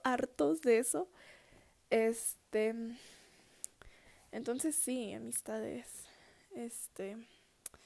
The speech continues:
siéntanse bienvenidos a este, mi podcast, porque, ajá. Eh, bueno, ¿qué más puedo decir?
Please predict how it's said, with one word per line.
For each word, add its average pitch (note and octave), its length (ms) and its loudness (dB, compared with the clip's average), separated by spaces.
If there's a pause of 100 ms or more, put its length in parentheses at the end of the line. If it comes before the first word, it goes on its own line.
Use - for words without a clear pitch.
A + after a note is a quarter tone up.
(240)
siéntanse C#4+ 560 -2
bienvenidos A3+ 720 -6
a A3 100 -2
este, A#3 400 -6
mi A3+ 160 -8
podcast, - 600 -8
porque, - 440 -16 (1800)
ajá. B3 420 -2 (2250)
Eh, A#3+ 380 6
bueno, A3+ 360 -2 (280)
¿qué G4 80 -6
más A#4 160 -6
puedo G#4 220 -4
decir? B3 360 -6